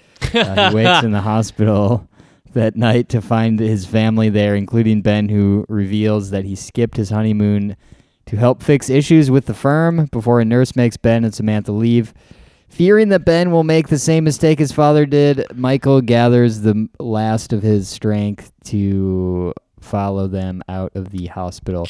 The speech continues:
Speaker 2: <laughs>
Speaker 1: But he collapses and subsequently dies, but not before telling Ben to put his wife before work and assures him, his family, that he still loves them.
Speaker 2: Yeah. But then what
Speaker 1: Yep.
Speaker 2: happens, Eric?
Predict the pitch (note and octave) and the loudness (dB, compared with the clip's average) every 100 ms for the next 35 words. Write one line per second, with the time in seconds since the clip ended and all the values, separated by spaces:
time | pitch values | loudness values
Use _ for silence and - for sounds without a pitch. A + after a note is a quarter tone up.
0 | - - - A2 G2+ G2+ G#2 G#2+ G#2+ A2+ | -12 -16 -10 -8 -6 -4 -2 -2 -2 -4
1 | G#2 G2 - G2 - - F#2+ F#2 F#2+ B2 | -4 -6 -6 -6 -6 -8 -6 -4 0 2
2 | B2 B2 A2 - _ _ _ _ _ _ | 4 2 0 -10 _ _ _ _ _ _
3 | _ - G#2 G2+ G2+ G2+ - G2+ G2 G2+ | _ -4 -4 -2 -2 -4 0 0 0 -2
4 | G2 F#2 F#2+ F#2+ F#2+ G2 _ _ - G#2+ | -2 -2 -2 -2 -4 -8 _ _ -10 -2
5 | C#3 D3+ D3 C3 B2 C#3 D#3 - - C3+ | 2 2 2 2 4 4 4 0 -6 -4
6 | C#3+ C#3 C3+ C#3+ D3+ D#3 - E2 G#2+ G#2+ | 2 4 6 6 4 2 -2 -8 -6 -6
7 | A2 - G#2+ - B2 B2 A2 A#2 A2+ A2 | -8 -8 -10 -4 -2 -2 0 0 0 -4
8 | - A#2 G#2 A2+ G#2+ G#2 G2+ G2 F#2 F2+ | -6 -8 -4 -2 -2 0 -2 -2 -4 -4
9 | F#2+ F2+ F#2+ F2+ F2 E2+ - - - - | -8 -8 -6 -4 -4 -8 -14 -18 -20 -20
10 | _ _ - G2 G#2 B2 C#3 D3+ D3+ D3 | _ _ -20 -16 -14 -12 -10 -10 -10 -12
11 | B2+ A2+ G2+ F2+ F2 _ B2+ - G3+ B3+ | -14 -18 -20 -20 _ _ -20 -12 -10 -8
12 | E4 F3+ D#3 F#2+ G#2 F#2 G2+ A2+ F3+ A3 | -8 -4 -4 -4 -6 -6 -2 0 0 -2
13 | - | -12